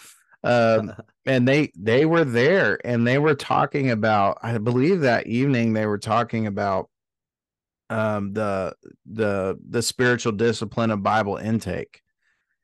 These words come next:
Speaker 1: And there was a desire to be around each other, to hold each other accountable towards how they are currently being in God's word, intaking God's word.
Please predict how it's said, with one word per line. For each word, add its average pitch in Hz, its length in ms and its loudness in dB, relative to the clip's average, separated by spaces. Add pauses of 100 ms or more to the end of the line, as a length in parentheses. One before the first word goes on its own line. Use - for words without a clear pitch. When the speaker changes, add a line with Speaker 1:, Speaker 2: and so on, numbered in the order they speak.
(160)
Speaker 1:
And 110 540 0
there 127 220 0
was 170 180 2
a 110 80 2
desire 90 800 -2 (440)
to 117 100 0
be 120 280 2
around 104 420 2
each 143 200 -4
other, 151 360 2
to 107 180 -4
hold 131 260 2
each 135 140 -4
other 131 220 2
accountable 127 680 -2
towards 113 300 -4
how 113 340 0
they 113 180 2
are 98 240 0 (180)
currently 113 420 -2
being 101 520 -4
in 101 300 -8
God's 95 260 -4
word, 95 180 -8
intaking 104 580 -4
God's 90 300 -10
word. 95 380 -10